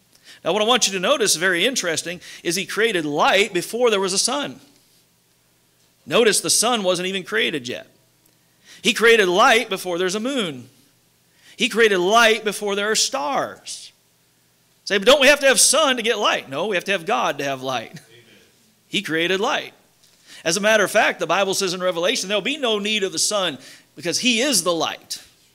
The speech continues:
Speaker 1: The Bible says God is light, and in him is no darkness at all. But notice, the light was created before there's a sun. The light was created before there's a moon.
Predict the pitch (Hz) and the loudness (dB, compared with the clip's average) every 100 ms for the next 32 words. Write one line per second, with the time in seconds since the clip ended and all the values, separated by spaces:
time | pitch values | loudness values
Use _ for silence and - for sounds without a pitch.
0 | _ _ _ _ - - 180 247 233 247 | _ _ _ _ -20 -6 2 2 4 4
1 | 240 170 185 233 240 262 294 247 180 180 | 2 2 -2 0 0 -2 0 0 0 -2
2 | 113 73 - - _ _ _ _ - - | -4 -10 -18 -20 _ _ _ _ -4 0
3 | 240 285 269 220 262 240 254 294 294 277 | 2 4 2 2 2 6 4 4 2 -2
4 | 294 311 277 120 - _ _ _ _ _ | 0 -2 -4 -8 -14 _ _ _ _ _
5 | _ 175 226 311 214 - - - 196 190 | _ -4 0 2 2 -2 -12 -4 0 4
6 | 185 262 240 233 - 185 269 277 185 - | 6 4 2 -2 -2 -2 -2 -2 -4 -6
7 | 311 302 254 254 269 349 254 - _ _ | -6 -4 -4 -2 -2 -4 -8 -18 _ _
8 | _ _ _ _ - - - 196 294 277 | _ _ _ _ -20 -10 -2 4 4 4
9 | 233 - 247 311 240 226 247 254 254 233 | 0 -2 -2 -2 -2 -2 0 0 0 -2
10 | 262 311 196 | -4 -4 -4